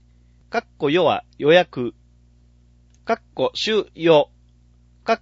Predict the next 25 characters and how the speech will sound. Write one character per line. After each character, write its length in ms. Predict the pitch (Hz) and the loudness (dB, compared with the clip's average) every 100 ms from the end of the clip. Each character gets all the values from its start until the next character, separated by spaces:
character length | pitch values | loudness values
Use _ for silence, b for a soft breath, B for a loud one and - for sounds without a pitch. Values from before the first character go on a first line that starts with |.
| _ | _
こ 220 | 127 113 - | -8 -8 -6
筆 460 | 220 214 135 113 - | -10 -8 -8 -10 -6
よ。 260 | 151 143 - _ _ _ _ _ _ _ | -2 -2 -4 _ _ _ _ _ _ _
か 100 | - | -8
っ 60 | 226 _ | -8 _
こ 220 | - 117 - | -8 -8 -2
ほ 320 | 208 208 - _ | 0 0 -2 _
よ 320 | 170 180 - _ _ | 2 2 2 _ _
の 140 | 190 202 | -4 2
場 220 | 175 156 | 4 4
合 180 | 147 143 | 0 0
は 220 | 127 - _ _ _ _ | -2 -4 _ _ _ _
予 100 | 147 | -2
約 240 | 220 233 | -2 -2
が 140 | 208 185 | 0 -2
必 300 | 170 147 147 | -2 -8 -2
要。 360 | 139 113 101 - _ _ _ _ _ _ _ _ _ _ _ | 0 0 -4 -10 _ _ _ _ _ _ _ _ _ _ _
か 120 | - | -8
っ 40 | - _ | -8 _
こ 120 | 160 | -2
よ 240 | 156 175 123 | 2 2 2
は 220 | 101 - _ _ _ - | 0 -6 _ _ _ -16
事 160 | 143 | -6
前 120 | 214 220 202 | -4 -4 -4
に 280 | 180 - | -8 -8